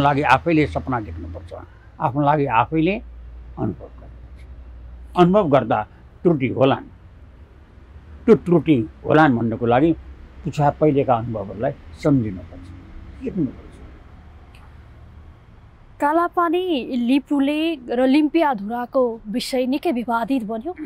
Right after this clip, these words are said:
Speaker 2: यो लामो समयको विवाद हो। यद्यपि अहिलेको सरकारले यो प्रकरणलाई लिएर निकै भारतसँग पनि सम्बन्ध चिसियो, भारतीय मिडियाहरू निकै उग्र रूपमा उठे पनि, यद्यपि चुच्चे नक्सा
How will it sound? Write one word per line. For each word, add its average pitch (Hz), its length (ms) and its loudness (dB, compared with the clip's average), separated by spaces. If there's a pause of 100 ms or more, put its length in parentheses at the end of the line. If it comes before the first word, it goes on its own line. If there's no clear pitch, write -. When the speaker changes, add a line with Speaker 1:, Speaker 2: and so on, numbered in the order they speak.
(120)
Speaker 2:
यो - 80 2
लामो 349 280 2
समयको 240 360 -4
विवाद 208 420 -10
हो। 214 60 -14
यद्यपि 262 400 -2 (320)
अहिलेको 349 400 4
सरकारले 294 500 0 (140)
यो 269 80 2 (480)
प्रकरणलाई 254 480 0
लिएर 220 320 -8
निकै 233 220 -2 (100)
भारतसँग 247 560 -4
पनि 247 180 -4
सम्बन्ध 233 380 -6
चिसियो, 226 480 -10
भारतीय 226 480 -8
मिडियाहरू 226 400 -8
निकै 269 400 -2
उग्र 226 320 -6
रूपमा 220 200 -10 (120)
उठे 262 240 -6
पनि, 226 240 -10 (320)
यद्यपि 294 320 0
चुच्चे 349 320 -4
नक्सा 302 340 -4